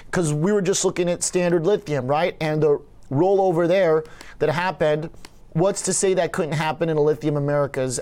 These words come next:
How do you figure out in these trades what the catalyst is gonna be for downside volatility as well? It seems like the upside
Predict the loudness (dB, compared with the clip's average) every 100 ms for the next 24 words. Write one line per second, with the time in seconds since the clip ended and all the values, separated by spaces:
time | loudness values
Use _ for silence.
0 | -6 -4 -2 0 -2 -2 -2 0 0 0
1 | 0 -2 -4 -6 -2 0 2 0 -4 -12
2 | -16 -18 -16 -16 -8 0 2 2 0 -4
3 | -2 -2 0 2 2 0 -4 -8 -4 -2
4 | 0 0 -2 -2 -2 -2 -2 -2 -2 -2
5 | -2 0 0 0 2 0 0 0 0 0
6 | 0 0 -2 -2 0 0 0 0 -2 -2
7 | -2 0 -2 -4